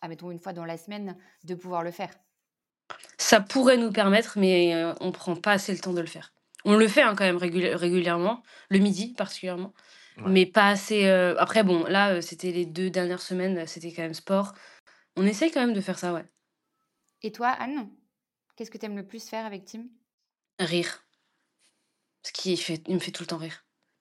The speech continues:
Speaker 3: <laughs>
Speaker 2: Et c'est déjà, d'ailleurs, généralement, quand, euh, quand, par exemple, euh, je sais pas, il va, il va être, euh, calme, je vais me dire, « Mais t'as un problème, il y a quelque chose qui va pas. »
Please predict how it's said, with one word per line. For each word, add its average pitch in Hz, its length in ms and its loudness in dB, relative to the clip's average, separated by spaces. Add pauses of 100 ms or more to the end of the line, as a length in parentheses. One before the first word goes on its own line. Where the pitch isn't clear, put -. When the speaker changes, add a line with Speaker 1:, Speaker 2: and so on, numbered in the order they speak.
(140)
Speaker 3:
<laughs> - 500 -10
Speaker 2:
Et 180 100 2
c'est 220 180 2
déjà, 185 220 6
d'ailleurs, 196 280 6
généralement, 185 480 2
quand, 190 280 0
euh, 165 200 2 (340)
quand, 185 200 2
par 175 160 2
exemple, 185 380 2
euh, 165 160 2 (400)
je - 80 -8
sais 190 100 -2
pas, 196 180 4
il 214 120 0
va, 165 220 2
il 180 160 -2
va 180 120 6
être, 175 220 0
euh, 160 480 -2 (840)
calme, 214 340 4
je 180 140 0
vais 170 80 6
me 170 80 6
dire, « 190 140 4
Mais 170 180 6
t'as 170 120 0
un 165 80 2
problème, 190 320 0
il - 20 2
y 214 40 2
a 180 40 -2
quelque - 120 -8
chose 190 120 -4
qui 196 120 -6
va 165 120 2
pas. » 202 220 -4